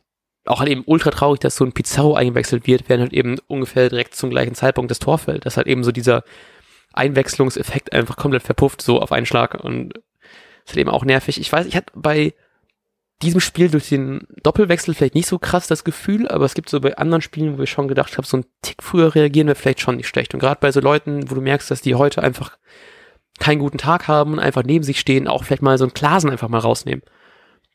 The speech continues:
Und dann einfach sagen, so, der ist mit dem Kopf ganz woanders und hat jetzt einfach noch Pech gehabt mit diesem dummen Eigentor.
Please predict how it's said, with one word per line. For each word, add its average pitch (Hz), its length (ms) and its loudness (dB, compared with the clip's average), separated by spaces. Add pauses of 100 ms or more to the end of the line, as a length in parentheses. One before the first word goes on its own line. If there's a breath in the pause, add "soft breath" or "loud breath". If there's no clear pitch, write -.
Und 123 100 -4
dann 123 80 2
einfach 123 220 -2
sagen, 127 260 0
so, 123 120 -4
der 127 100 4
ist 123 120 -2
mit 127 80 -10
dem - 40 -6
Kopf - 140 -8
ganz 151 240 -2
woanders 120 360 2
und 139 60 0
hat - 80 -2
jetzt 127 140 -2
einfach 117 200 -2
noch 120 200 0
Pech - 200 -2
gehabt 131 200 0
mit 127 140 -8
diesem 123 220 -2
dummen 131 200 2
Eigentor. 139 440 2